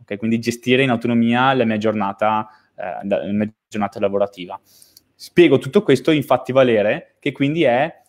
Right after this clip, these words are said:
un, eh, un corso ideale per chi vuole, vorrebbe mettersi in proprio. Cioè, se io nel duemilasedici, quando lavoravamo ancora in agenzia e sognavo veramente di mettermi in proprio, avrei lavorato gratis, avrei lavorato gratis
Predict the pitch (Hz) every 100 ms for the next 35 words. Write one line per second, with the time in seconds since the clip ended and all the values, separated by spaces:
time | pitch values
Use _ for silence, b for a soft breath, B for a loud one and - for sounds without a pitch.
0 | _ - 131 131 131 139 147 - 107 110
1 | 107 120 123 131 147 139 127 123 156 -
2 | 131 - 185 113 107 _ 120 123 127 110
3 | 123 151 180 127 117 - 117 110 98 113
4 | 143 110 117 123 131 170 165 - - 117
5 | 117 120 117 117 117 120 117 107 107 -
6 | 113 117 110 107 117 120 117 113 107 107
7 | 104 107 101 - b b 107 - 127 123
8 | 127 135 156 170 120 110 113 135 160 135
9 | 113 131 b b b b 117 120 143 135
10 | 123 107 113 110 151 185 131 117 147 127
11 | 101 123 135 156 - 196 - - 214 233
12 | _ _ _ _ - 117 143 147 120 131
13 | 131 107 110 104 - 160 -